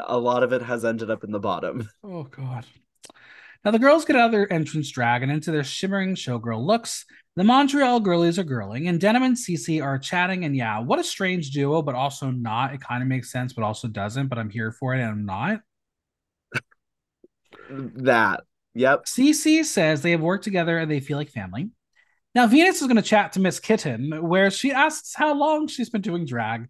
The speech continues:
Speaker 2: and she will say the first time she did drag was in nineteen eighty-one, and Venus literally stops in her tracks. She will ask her how old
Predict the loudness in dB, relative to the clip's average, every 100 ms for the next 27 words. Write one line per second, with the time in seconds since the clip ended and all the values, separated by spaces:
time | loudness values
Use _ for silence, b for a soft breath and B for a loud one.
0 | B B B 0 4 4 4 4 2 2
1 | 0 0 -2 -2 -2 -2 0 0 0 -2
2 | -4 -6 -8 -8 -6 -2 2 4 4 4
3 | 6 6 6 4 0 0 0 4 4 4
4 | 0 -2 0 0 -2 -4 -10 -6 -2 -2
5 | -2 -4 -4 -4 -4 -6 0 2 4 4
6 | 2 0 -2 0 2 2 0